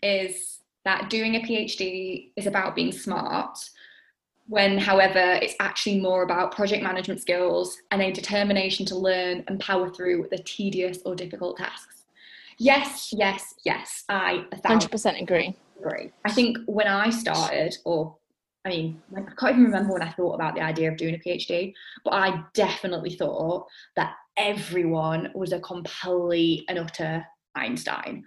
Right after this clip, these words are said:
Speaker 1: I thought, I thought to get there, you had to be the most intelligent person ever, when actually really, like this person says,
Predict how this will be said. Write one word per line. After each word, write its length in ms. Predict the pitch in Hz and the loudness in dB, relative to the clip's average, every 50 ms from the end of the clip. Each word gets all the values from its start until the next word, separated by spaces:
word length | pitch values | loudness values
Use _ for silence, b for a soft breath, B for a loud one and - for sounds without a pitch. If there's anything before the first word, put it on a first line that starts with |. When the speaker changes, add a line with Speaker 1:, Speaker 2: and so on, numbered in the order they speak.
| _ - | _ -8
Speaker 1:
I 60 | 190 | -2
thought, 300 | - 202 185 156 - - - _ _ - | 2 2 2 2 0 -2 -6 _ _ -10
I 80 | 202 | -2
thought 240 | - 254 240 226 - | 4 4 4 6 4
to 60 | 247 | 4
get 220 | 202 202 202 185 - - | 4 6 4 4 4 2
there, 280 | 190 170 160 170 180 170 - 185 | 0 2 2 2 2 2 0 -4
you 140 | 185 180 170 | -6 -6 -4
had 200 | 180 185 170 - | -6 -6 -6 -8
to 100 | - 165 | -10 -10
be 420 | 165 175 170 170 170 170 170 165 B B B B B B B B B B B B _ | -8 -6 -6 -4 -4 -6 -6 -8 B B B B B B B B B B B B _
the 300 | 175 160 185 214 196 190 | -6 -2 -2 0 0 2
most 280 | 190 185 180 180 180 190 | 4 4 4 4 2 -2
intelligent 460 | 185 - 185 170 170 165 180 170 160 | -4 -2 0 0 0 -2 -2 -4 -2
person 320 | 175 165 165 160 160 - | -2 -2 -2 -2 -4 -4
ever, 440 | - 160 156 143 147 151 165 160 - _ _ _ _ | -4 -6 -6 -6 -6 -6 -6 -8 -8 _ _ _ _
when 200 | - 190 185 180 | 0 0 2 2
actually 400 | 185 185 185 - - 185 180 170 | 0 0 0 0 0 0 2 2
really, 480 | 170 185 180 175 170 156 151 151 170 180 | 4 4 4 4 4 4 2 0 0 -2
like 340 | - 175 175 185 170 175 - | -2 -4 -4 -4 -2 -2 -4
this 120 | 180 160 - | -4 -8 -6
person 320 | - 170 165 165 170 165 | -6 -6 -6 -4 -6 -6
says, 540 | 160 170 165 160 160 165 170 180 - - | -4 -2 0 0 0 0 -2 -4 -8 -12